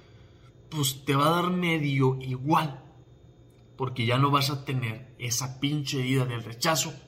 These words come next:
abierta. Paradójicamente, ya no te van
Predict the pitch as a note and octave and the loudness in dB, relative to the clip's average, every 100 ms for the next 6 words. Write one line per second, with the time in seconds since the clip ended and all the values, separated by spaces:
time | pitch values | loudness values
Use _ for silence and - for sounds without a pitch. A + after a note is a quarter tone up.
0 | - - B2+ F3+ E3+ - - - - - | -20 -2 6 6 6 -4 -14 -18 -20 -20
1 | - - - - - - - - - - | -20 -20 -20 -20 -20 -20 -20 -20 -20 -14
2 | - A#2+ A#2 C3+ - E3+ E3 C3 - A#2 | 2 2 4 0 2 2 2 2 0 -6
3 | - - - - B2+ C3 C3 C3 A#2+ A2+ | -10 -16 -12 -4 0 0 2 0 2 -2